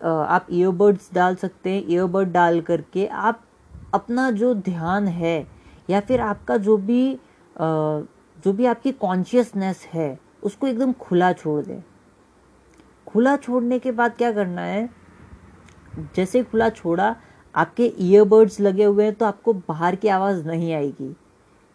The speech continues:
और अगर आती है और अगर आपका ध्यान उधर चला भी जाता है, कुछ, कुछ हुआ, कुछ आवाज़ आया और उसकी तरफ चला भी गया आपका ध्यान, तो आपको क्या करना है कि हम सबके अंदर एक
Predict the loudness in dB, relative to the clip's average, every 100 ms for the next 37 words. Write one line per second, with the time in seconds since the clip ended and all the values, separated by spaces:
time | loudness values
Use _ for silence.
0 | _ _ _ _ _ _ _ _ 0 2
1 | 0 -4 -4 -6 -2 -2 0 0 0 0
2 | 0 0 0 -2 -2 -4 -2 2 0 0
3 | 0 2 2 2 0 -2 -2 -4 -4 -8
4 | -12 _ _ _ _ _ _ -4 0 2
5 | 2 0 -4 -4 0 2 2 0 -4 0
6 | 0 0 0 -2 -2 -4 -6 -4 -4 -4
7 | -2 0 2 2 2 0 -2 -6 -10 -8
8 | -8 -10 -16 -12 -2 -2 -2 -4 -6 -2
9 | -2 -2 -4 -4 -4 -2 -4 -4 -4 -4
10 | -4 -10 _ _ _ _ -4 -2 -2 -2
11 | -4 -2 0 0 2 0 0 -6 _ 0
12 | 0